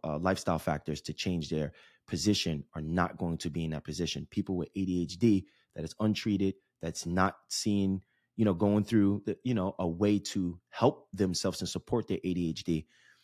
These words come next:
won't be doing that. What they will be doing is, we, my friend, we're really good at getting things done at the last minute,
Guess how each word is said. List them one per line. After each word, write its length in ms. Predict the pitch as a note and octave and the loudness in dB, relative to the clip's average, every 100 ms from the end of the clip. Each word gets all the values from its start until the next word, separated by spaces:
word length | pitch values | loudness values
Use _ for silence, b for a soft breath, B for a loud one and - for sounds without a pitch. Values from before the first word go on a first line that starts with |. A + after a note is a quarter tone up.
| b _ _ _ _ - | b _ _ _ _ -10
won't 500 | D#2+ F2 A2 A2 G2 | -6 2 2 2 0
be 120 | F#2 | 0
doing 280 | G2+ F#2 D#2+ | 2 2 0
that. 200 | C#2+ - _ | -4 -10 _
What 200 | F#2 - | -8 4
they 100 | C3 | 6
will 180 | E3+ C#3 | 8 8
be 140 | A2+ | 6
doing 280 | G2+ G#2 F#2+ | 4 4 4
is, 160 | F#2+ - _ _ _ _ - | 0 -4 _ _ _ _ -12
we, 520 | D#2+ A#2 D#3 D#2 C#2+ - | 4 6 6 4 -2 -4
my 140 | E2 | -4
friend, 400 | - E2 D#2+ D#2 _ _ _ _ _ _ _ _ | 0 0 0 -4 _ _ _ _ _ _ _ _
we're 220 | D#2+ A2 | 2 4
really 280 | E2 G#2 G2+ | 6 4 4
good 220 | G2+ G2+ | 4 4
at 160 | F2 D#2 | 2 0
getting 200 | G2+ E2+ | -4 -2
things 260 | G2 F2 | -2 -2
done 340 | E2+ F#2 F2+ E2+ _ _ _ _ _ _ _ _ _ _ _ _ _ _ _ _ _ - - | 0 0 0 -4 _ _ _ _ _ _ _ _ _ _ _ _ _ _ _ _ _ -6 -2
at 100 | E2 | 0
the 80 | |
last 400 | D2+ E2 D#2+ - | 2 4 4 2
minute, 300 | D2+ D#2 - | 0 0 -2